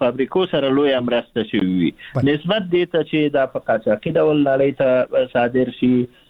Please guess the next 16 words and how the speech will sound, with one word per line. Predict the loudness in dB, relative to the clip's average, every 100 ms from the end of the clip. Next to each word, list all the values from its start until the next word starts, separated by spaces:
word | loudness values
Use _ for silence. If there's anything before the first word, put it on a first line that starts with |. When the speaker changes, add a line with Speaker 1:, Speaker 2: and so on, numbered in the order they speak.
| _ -2
Speaker 1:
هلته | 0 0 0
بیا | 2 2 2
د | 0 0
خلکو | 0 -2 0 0 2
بچي | 0 0 2 4 4 2 0 0
او | 2 2 0
ځوانان، | 0 0 0 0 0 -2
اه، | -4 -10 -10 -2 2 4 2 0
په | 0 2 4 4 2 2 0 0
دغسې | 0 0 -2 0 2 2 2 2
غیر | 0 0 -2
قانوني | -2 0 0
مخدره | 0 0 0 0 0
موادو | 0 0 2
روږدي | 2 0 0 -4 0
شي | 0 0